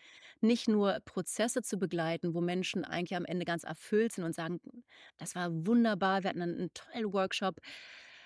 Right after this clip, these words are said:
Aber, ähm, und dann geht man zurück in den Alltag und geht sozusagen alles wieder, äh, back, back, äh, zurück auf Los oder wie auch immer, ja, so, z-, z-, ähm,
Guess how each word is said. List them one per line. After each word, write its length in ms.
Aber, 400
ähm, 300
und 100
dann 100
geht 120
man 100
zurück 160
in 120
den 80
Alltag 300
und 180
geht 140
sozusagen 280
alles 240
wieder, 280
äh, 140
back, 400
back, 720
äh, 320
zurück 380
auf 220
Los 320
oder 140
wie 120
auch 80
immer, 220
ja, 260
so, 140
z-, 320
z-, 140
ähm, 500